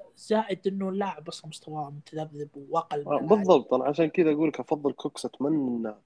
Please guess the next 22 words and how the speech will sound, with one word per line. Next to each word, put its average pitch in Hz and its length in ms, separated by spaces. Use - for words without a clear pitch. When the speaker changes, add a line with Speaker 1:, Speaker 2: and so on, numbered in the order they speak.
Speaker 2:
إشاعاته 120 460
بس 110 300
لا 110 140
أكثر 107 280
ولا 104 100
أقل. 104 280
طبعا 139 200
هالتريد 165 420
هو 131 140
كان 127 580
فقط، 120 300
يعني، 113 160
تحسين - 320
علاقات 110 560
بين 107 100
السينتس 104 460
وهيوستن 104 420
قبل 101 220
ما 101 140
ندخل 104 220
على 95 140
واتسون 101 460